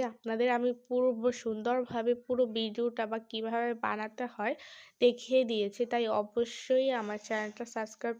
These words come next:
করবেন প্লিজ। এখন আমি এভাবে সুন্দরভাবে পুরো স্ন্যাক্সটা তৈরি করে নিয়েছি। দেখুন আমরা সুন্দরভাবে পুরো একদম স্ন্যাক্সটা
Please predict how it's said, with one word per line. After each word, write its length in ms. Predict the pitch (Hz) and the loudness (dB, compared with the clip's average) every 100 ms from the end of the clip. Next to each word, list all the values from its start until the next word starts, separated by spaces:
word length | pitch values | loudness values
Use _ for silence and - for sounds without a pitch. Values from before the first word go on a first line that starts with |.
| _ | _
করবেন 360 | 226 202 196 233 240 | -2 -2 0 -2 -4
প্লিজ। 380 | - 196 214 269 - - - - _ - | -4 -2 -2 -4 -10 -20 -20 -20 _ -6
এখন 220 | 226 - 240 | -4 -2 -2
আমি 180 | 226 220 | -2 -2
এভাবে 260 | 220 226 240 | -2 -2 -2
সুন্দরভাবে 600 | - 226 233 240 247 240 240 233 | -2 -2 -2 -2 -2 0 0 2
পুরো 320 | 254 247 202 277 285 - - - | 2 4 4 2 0 -8 -20 -18
স্ন্যাক্সটা 640 | - 226 208 208 - - 254 | -8 -2 -2 -4 -6 -2 -2
তৈরি 300 | 247 240 240 240 | 2 2 2 0
করে 220 | 247 247 | 2 4
নিয়েছি। 480 | 240 214 185 185 - 240 240 | 2 -2 -6 -8 -6 -4 4
দেখুন 520 | 254 240 240 - 226 254 - | 6 6 4 0 0 -2 0
আমরা 280 | 233 233 240 | 0 2 -2
সুন্দরভাবে 720 | 240 233 226 247 240 247 247 247 | -2 -2 0 -2 0 2 4 2
পুরো 280 | 247 247 233 262 - - - _ 233 247 | 2 4 6 4 2 -10 -20 _ 0 4
একদম 340 | 240 220 226 240 | 6 4 -2 -6
স্ন্যাক্সটা 500 | - 233 226 - | -4 -6 -6 -4